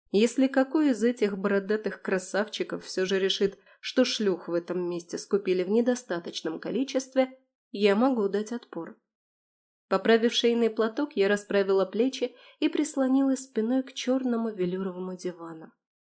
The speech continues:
В интерьере настолько преобладали тёмные цвета, что при солнечном свете здесь было мрачновато. Хотя выглядела комната солидно и дорого.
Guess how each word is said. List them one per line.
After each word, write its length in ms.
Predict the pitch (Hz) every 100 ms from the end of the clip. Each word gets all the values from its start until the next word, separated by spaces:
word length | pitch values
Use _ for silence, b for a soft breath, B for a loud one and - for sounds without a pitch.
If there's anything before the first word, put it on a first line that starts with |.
| _ _ -
В 140 | 196
интерьере 640 | 202 196 190 196 190 214 185
настолько 580 | 175 175 - 240 220 190
преобладали 720 | 175 180 185 190 196 208 180
тёмные 540 | - 202 196 185 180
цвета, 540 | 170 170 175 180 240 254 B _
что 240 | - -
при 120 | 285
солнечном 640 | 269 302 294 262 247 - 240
свете 480 | - 226 262 254 226
здесь 320 | 170 185 220
было 240 | 185 180
мрачновато. 800 | 180 180 180 180 175 170 160 - - _ _ _ _ _
Хотя 340 | - 190 196
выглядела 600 | 180 196 226 247 269 277
комната 500 | 285 262 240 247 247
солидно 580 | 262 - 247 208 202 220
и 40 | 226
дорого. 460 | 180 170 165 202